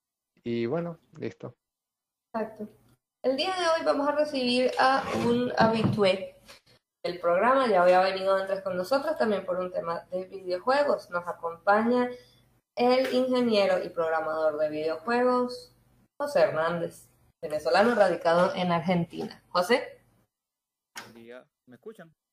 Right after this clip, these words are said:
Speaker 2: Uh, se te escucha bajísimo.
Speaker 1: Hola, José.
Speaker 3: Hola, ¿cómo estás?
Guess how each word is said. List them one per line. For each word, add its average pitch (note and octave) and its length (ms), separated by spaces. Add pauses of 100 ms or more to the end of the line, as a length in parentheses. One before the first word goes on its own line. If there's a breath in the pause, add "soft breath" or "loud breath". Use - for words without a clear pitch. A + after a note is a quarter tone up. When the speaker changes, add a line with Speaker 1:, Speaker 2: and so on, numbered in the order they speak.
(220)
Speaker 2:
Uh, C4 220
se - 120
te - 100
escucha G#3 280
bajísimo. - 580 (1900)
Speaker 1:
Hola, A#2+ 220
José. A#2+ 260 (2000)
Speaker 3:
Hola, G3+ 220
¿cómo G#3 140
estás? - 120